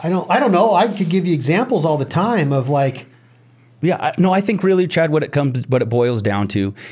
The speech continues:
Speaker 2: is that your life, i-, if just from an outside perspective here,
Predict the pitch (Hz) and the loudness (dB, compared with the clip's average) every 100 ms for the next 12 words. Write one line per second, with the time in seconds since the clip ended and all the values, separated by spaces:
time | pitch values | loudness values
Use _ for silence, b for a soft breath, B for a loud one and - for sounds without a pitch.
0 | B 131 120 120 107 151 165 107 110 107 | B 0 0 0 0 0 0 0 -2 -4
1 | - - _ 117 - 117 110 - - 117 | -10 -20 _ -8 -4 -4 -6 -12 -8 -8
2 | - 113 104 110 117 104 98 - 107 107 | -2 -2 -2 -2 -2 -4 -4 -4 -4 -4
3 | 90 95 98 95 | -4 -2 -2 -2